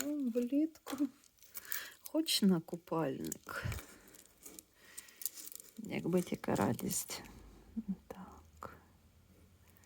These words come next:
Вони камінці всі з включеннями, у всіх всередині кипить життя.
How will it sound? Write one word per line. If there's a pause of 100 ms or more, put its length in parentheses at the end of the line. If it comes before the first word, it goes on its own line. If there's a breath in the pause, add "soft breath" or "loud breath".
(760 soft breath)
Вони
камінці
всі
з
включеннями,
у
всіх
всередині (840 loud breath)
кипить
життя.